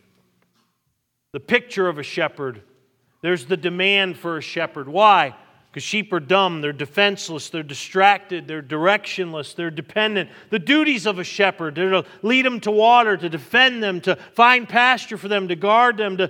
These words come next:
seek after them when they go astray. The description of the shepherd, they're either faithful or unfaithful. They're either selfless or selfish. They're either courageous or cowardly. The perfect shepherd, the Lord, he's the good shepherd.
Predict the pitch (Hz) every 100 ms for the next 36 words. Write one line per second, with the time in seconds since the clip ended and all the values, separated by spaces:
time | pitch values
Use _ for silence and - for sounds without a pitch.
0 | - - - 294 233 254 277 - 247 220
1 | 208 196 196 190 220 202 - 226 190 -
2 | - 226 233 - - 330 339 - 269 233
3 | 190 185 - 214 196 180 165 196 220 214
4 | 196 240 269 262 - 262 240 240 220 -
5 | 190 160 160 139 - - 247 262 247 220
6 | - 269 277 277 262 - 226 - 247 220
7 | 240 208 - - 220 240 240 220 226 226
8 | 262 277 254 - 233 - 240 247 220 190
9 | - - 233 - 285 339 311 302 - 294
10 | 277 220 180 208 247 285 254 190 - -
11 | 311 277 175 262 180 - 381 370 - -
12 | 254 196 175 135